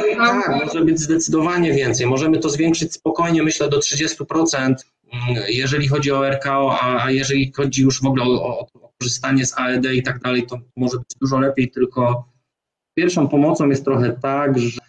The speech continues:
Speaker 2: my się boimy jej z kilku względów. Ja na ten temat teraz taką piszę obszerną pracę na, na psychologii, która pewnie za jakiś czas będzie już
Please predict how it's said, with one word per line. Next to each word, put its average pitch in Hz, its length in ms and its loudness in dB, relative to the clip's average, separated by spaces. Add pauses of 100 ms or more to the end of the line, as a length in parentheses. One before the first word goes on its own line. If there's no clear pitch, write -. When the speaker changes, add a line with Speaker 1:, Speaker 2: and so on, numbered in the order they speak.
(280)
Speaker 2:
my 131 160 4
się 143 140 0
boimy 151 380 4
jej 147 180 0
z - 100 -6
kilku 139 280 0
względów. 120 400 2
Ja 135 80 0
na 151 140 0
ten 143 120 2
temat 143 320 0
teraz 131 200 -2
taką 131 340 -2
piszę 135 200 -2
obszerną 135 560 2
pracę 123 580 0
na, 113 320 2 (100)
na 120 100 2
psychologii, 123 560 0
która 127 160 -2
pewnie 135 260 2
za 127 100 0
jakiś 127 180 -6
czas 131 120 -2
będzie 127 220 -2
już - 160 -2